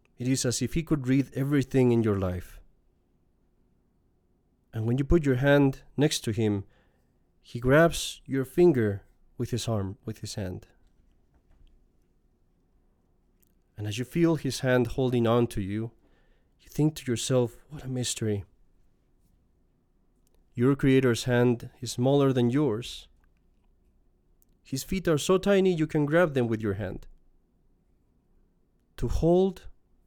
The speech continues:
the hand that created the whole universe. And as you hold the child, you hear his heartbeat,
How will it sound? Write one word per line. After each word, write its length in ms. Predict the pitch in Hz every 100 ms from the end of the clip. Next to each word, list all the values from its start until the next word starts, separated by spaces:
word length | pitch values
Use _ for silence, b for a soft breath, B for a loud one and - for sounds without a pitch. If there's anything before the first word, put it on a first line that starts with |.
| _ -
the 120 | 135
hand 520 | 131 139 131 117 104 - - _ _ -
that 180 | 123 -
created 500 | 127 127 131 131 117
the 140 | 110 -
whole 200 | 120 117
universe. 640 | 113 107 101 95 - - _ _ _ _ _ _ _ _ _ _ _ _ _ _ _ _ _ _ _ - B B B B B
And 160 | - 104
as 100 | 113
you 80 | 127
hold 220 | 135 131
the 80 | 127
child, 420 | - 107 90 92
you 60 | 101
hear 300 | - 131 135
his 260 | - 110
heartbeat, 720 | - 120 117 113 113 - -